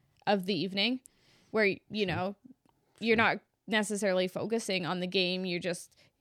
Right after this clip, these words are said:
Speaker 1: it's something to do while you guys sit around and chat and drink and, you know, whatever.
Speaker 2: I do wanna touch base on how you said, uh, it's got a solo play mode. We haven't played that yet, so I'm not sure how it works out. And you were talking about,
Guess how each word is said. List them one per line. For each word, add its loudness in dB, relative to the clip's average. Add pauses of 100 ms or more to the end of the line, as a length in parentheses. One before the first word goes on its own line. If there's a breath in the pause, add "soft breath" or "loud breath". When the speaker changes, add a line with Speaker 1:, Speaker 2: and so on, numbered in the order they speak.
(160)
Speaker 1:
it's -6
something 0
to -4
do 4
while 4
you 0
guys 0
sit -8
around 0
and -10
chat 6
and -10
drink 0
and, -4 (540)
you 2
know, 0
whatever. 2 (1200 soft breath)
Speaker 2:
I 0
do 2
wanna 4
touch 0
base 2
on 0
how -2
you 0
said, -2
uh, 0
it's -4
got -2
a -6
solo 2
play 2
mode. 2
We 0
haven't 4
played 6
that 6
yet, 4
so 0
I'm 0
not -2
sure -2
how 4
it -2
works -2
out. 2
And -2
you 0
were 0
talking -2
about, -2